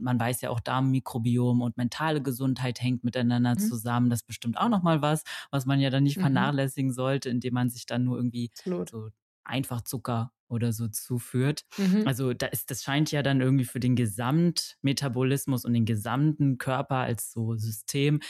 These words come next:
Speaker 1: total wichtig zu sein, trotzdem mit
Speaker 2: Ja.
Speaker 1: Ballaststoffen zu arbeiten, auch wenn's jetzt vielleicht im Training nicht der, die schnelle Lösung ist, ne?
Speaker 2: Man muss natürlich, also, äh, gerade für SportlerInnen, das ist ja,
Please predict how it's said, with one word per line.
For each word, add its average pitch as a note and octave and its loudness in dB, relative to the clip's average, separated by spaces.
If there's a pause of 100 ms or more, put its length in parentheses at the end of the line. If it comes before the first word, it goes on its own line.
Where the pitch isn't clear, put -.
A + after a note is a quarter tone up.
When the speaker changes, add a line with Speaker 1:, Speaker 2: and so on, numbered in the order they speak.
(120)
Speaker 1:
total B2 -2
wichtig C#3+ -2
zu C#3+ -6
sein, C3+ -2
trotzdem G#2+ -6 (380)
mit B2 2
Speaker 2:
Ja. - -10
Speaker 1:
Ballaststoffen B2+ 0
zu - -6
arbeiten, A2+ 0
auch B2+ 0
wenn's D3 -4
jetzt D#3 -6
vielleicht C3 -2
im D3 2
Training C3 0 (280)
nicht - 0 (240)
der, A2+ -2
die B2 -2
schnelle C#3 0
Lösung B2 2
ist, - -6
ne? F3 0 (380)
Speaker 2:
Man B3 6
muss D4 6
natürlich, D4 2
also, B3 4
äh, A3+ 0
gerade A#3+ 4
für C#4 2
SportlerInnen, C#4 6
das B3 4
ist B3 -2
ja, B3 6